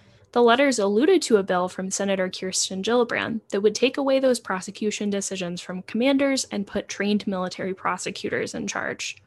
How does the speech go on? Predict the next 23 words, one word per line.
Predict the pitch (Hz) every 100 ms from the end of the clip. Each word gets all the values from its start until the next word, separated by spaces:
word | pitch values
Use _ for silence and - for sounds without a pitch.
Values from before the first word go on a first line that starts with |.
| _ _ _ _ _ _ _
Despite | 262 - - 370 415
the |
military | 320 262 226 - 196
resistance, | 196 190 180 - 185 175 180
Gillibrand's | - 277 302 277 247 226
bill | 196 190 190 -
already | 269 294 269
has | 202 196 -
the | 202
support | - 196 190 180
of | - 190
at | -
least | 214 233 - - -
sixty-six | - 208 - 202 - 185 -
senators. | - 185 185 - - - - - _ _ _ _ _ _ _ _ _ _ _ _ _
And | 247 254
finally, | - 262 294 330 320 294
House | - 311 -
lawmakers | 285 240 240 233 220
got | - 190
the | 220
chance | - 196 190 -
to | -